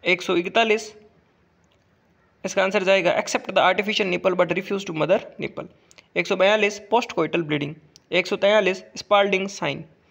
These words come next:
एक सौ छियालीस brown rice। एक सौ पैंतालीस वन सिक्सटीन पॉइंट सेवन per हजार per year। एक सौ चवालीस उनतीस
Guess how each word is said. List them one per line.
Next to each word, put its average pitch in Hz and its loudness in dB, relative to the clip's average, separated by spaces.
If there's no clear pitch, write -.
एक 185 -2
सौ 196 -4
छियालीस 220 0
brown 185 2
rice। 147 -2
एक 175 0
सौ - -10
पैंतालीस 214 0
वन 190 2
सिक्सटीन 240 0
पॉइंट 202 2
सेवन 190 0
per 214 6
हजार 165 2
per 180 6
year। 143 -2
एक 190 -2
सौ 208 -2
चवालीस 208 0
उनतीस 208 0